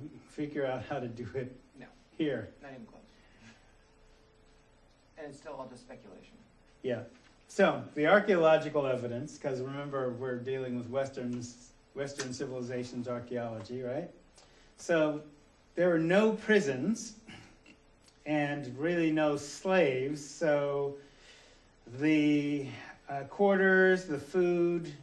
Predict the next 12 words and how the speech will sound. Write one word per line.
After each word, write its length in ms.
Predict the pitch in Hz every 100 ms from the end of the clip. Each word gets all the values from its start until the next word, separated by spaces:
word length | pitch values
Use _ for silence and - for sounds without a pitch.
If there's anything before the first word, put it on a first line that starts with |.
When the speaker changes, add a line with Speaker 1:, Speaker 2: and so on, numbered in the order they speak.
| - 139
Speaker 1:
uh, 220 | 147 143
the 120 | 139
medical 420 | 151 175 165 175
care 420 | 160 175 160 156
given 580 | 147 156 156 156 151 151
to 360 | 147 160 147 143
the 100 | 139
pyramid 480 | - 170 156 151 135
workers, 500 | 143 143 151 143 139
'cause 240 | 147 131
pyramid 460 | - 160 147 135 120
working, 640 | 135 135 135 120 120 110